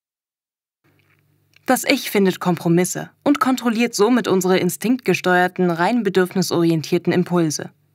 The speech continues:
Zur Verdeutlichung stellen Sie sich vor, was geschehen würde, wenn Sie jedem Ihrer Bedürfnisse sofort folgen würden, ungeachtet der Konsequenzen. Wie würde das soziale Leben funktionieren, wenn sich jeder einfach nimmt, was er gerade möchte,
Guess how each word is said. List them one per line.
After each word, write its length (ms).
Zur 180
Verdeutlichung 760
stellen 320
Sie 100
sich 220
vor, 220
was 180
geschehen 420
würde, 240
wenn 180
Sie 80
jedem 380
Ihrer 220
Bedürfnisse 600
sofort 540
folgen 400
würden, 320
ungeachtet 580
der 100
Konsequenzen. 800
Wie 160
würde 200
das 180
soziale 420
Leben 300
funktionieren, 760
wenn 140
sich 160
jeder 280
einfach 320
nimmt, 240
was 140
er 120
gerade 260
möchte, 440